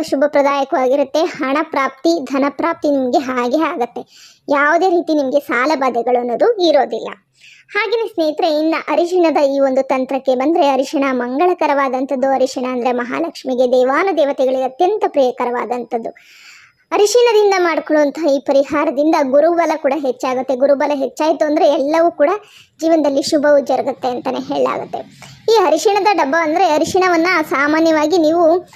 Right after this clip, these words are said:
ಪ್ಲಾಸ್ಟಿಕ್ ಡಬ್ಬಗಳಲ್ಲಿ ಇಟ್ಕೊಂಡಿರ್ತೀರ, ಆದ್ರೆ ಪ್ಲಾಸ್ಟಿಕ್ ಡಬ್ಬಗಳಿಗಿಂತ ಗಾಜಿನ ಬಾಟ್ಲಲ್ಲಿ ನಾವು ಅರಿಶಿಣ ಇಡೋದ್ರಿಂದ ತುಂಬಾನೇ ಒಳಿತಾಗುತ್ತೆ ಅಂತಾನೆ ಹೇಳಲಾಗುತ್ತೆ. ರಾಹುವಿನ ಅನುಗ್ರಹ ಹಾಗೆ ಗುರುವಿನ ಅನುಗ್ರಹ ಕೂಡ ನಿಮ್ಗೆ ಲಭಿಸುತ್ತೆ ಅಂತಾನೆ ಹೇಳಲಾಗುತ್ತೆ. ಈ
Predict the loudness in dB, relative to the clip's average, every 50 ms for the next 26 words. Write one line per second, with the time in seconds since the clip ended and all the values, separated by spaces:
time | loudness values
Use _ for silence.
0 | -20 -20 _ _ -2 -2 -2 -2 -2 -4 -2 0 -2 0 0 0 0 2 0 2
1 | 2 0 -2 -2 -4 -4 -2 -2 -2 -2 -2 -2 0 0 0 0 -2 -2 0 -2
2 | -2 -2 -4 -2 -4 -4 -4 -4 -4 -4 -2 0 0 2 4 4 2 2 0 -4
3 | -2 -2 -4 -4 -2 -2 -2 0 0 0 0 2 2 2 2 0 -2 -2 -2 -2
4 | 0 2 2 2 2 0 0 -2 -2 -4 -4 -2 -2 0 0 0 0 0 -2 -2
5 | -2 -2 -2 -2 -2 -2 0 0 0 0 2 2 2 2 2 2 0 0 -2 0
6 | -2 -2 -2 -2 -4 -2 -2 -4 -6 -4 -4 -4 -4 -4 -4 -4 -2 -2 -2 -2
7 | -4 -6 -6 -8 -10 -10 _ _ -20 -20 -20 -20 -20 -20 -20 -20 _ _ -2 0
8 | 0 0 0 2 2 2 2 2 2 2 2 0 0 0 0 -2 -4 -2 -2 -2
9 | -2 -2 0 0 0 0 2 2 4 4 4 4 4 2 0 0 -2 -2 -2 -2
10 | -4 -6 -4 -6 -6 -2 0 0 0 0 0 -2 -2 -2 0 0 2 0 0 -2
11 | -2 -2 -2 -2 0 -2 -4 -4 -4 -6 -4 -4 -4 -4 -4 -4 -4 -2 -2 -4
12 | -2 -4 -4 -4 -4 -8 -10 _ _ _ -20 -20 -20 -8 _ -2 0